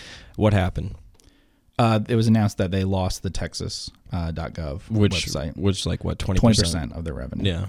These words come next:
Speaker 2: Uh, Texas is the second largest state in the United States, and, uh, and one of the faster growing states. And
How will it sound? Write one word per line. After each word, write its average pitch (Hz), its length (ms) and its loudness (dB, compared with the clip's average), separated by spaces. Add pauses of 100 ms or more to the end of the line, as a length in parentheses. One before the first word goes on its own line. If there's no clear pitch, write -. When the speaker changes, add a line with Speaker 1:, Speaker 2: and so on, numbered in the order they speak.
Speaker 2:
Uh, 95 200 -2
Texas 110 420 -2
is 95 160 -4
the 87 140 -4
second 87 400 -2
largest 87 580 -4
state 87 340 -6 (220)
in 92 100 -2
the 85 80 0
United 76 260 -4
States, - 360 -6 (580)
and, 90 600 2
uh, 87 240 -4
and 95 160 2
one 92 100 2
of 80 80 -2
the - 60 -8
faster - 320 -6
growing 90 200 -2
states. - 360 -8 (500)
And 92 500 2